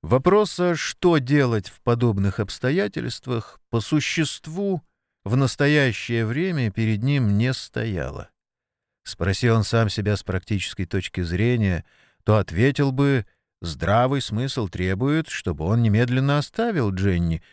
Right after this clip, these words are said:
обеспечив ее разумными средствами, и больше никогда к ней не приближался». Покончи он со всем этим, Лестер имел бы надежду восстановить к себе расположение. Только он не хотел так поступать.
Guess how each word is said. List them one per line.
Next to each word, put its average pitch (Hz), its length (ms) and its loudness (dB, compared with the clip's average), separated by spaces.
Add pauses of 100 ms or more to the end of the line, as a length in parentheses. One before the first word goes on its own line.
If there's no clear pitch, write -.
(120)
обеспечив 117 720 -2
ее 120 300 4
разумными 117 500 2
средствами, 76 800 -6
и 180 60 -4
больше 180 360 -4
никогда 139 380 -2
к - 80 -16
ней 120 160 0
не 107 160 0
приближался». 90 800 -4 (920)
Покончи 156 680 0
он 95 220 0
со 92 160 -4
всем 85 320 -4
этим, 80 340 -6 (520)
Лестер 165 480 2
имел 180 220 2
бы 165 120 0
надежду 156 480 2
восстановить 139 680 -2
к - 60 -14
себе 120 240 -2
расположение. 92 920 -4 (1000)
Только 143 260 2
он 170 140 4
не 170 100 4
хотел 147 460 0
так - 300 -6
поступать. - 760 -14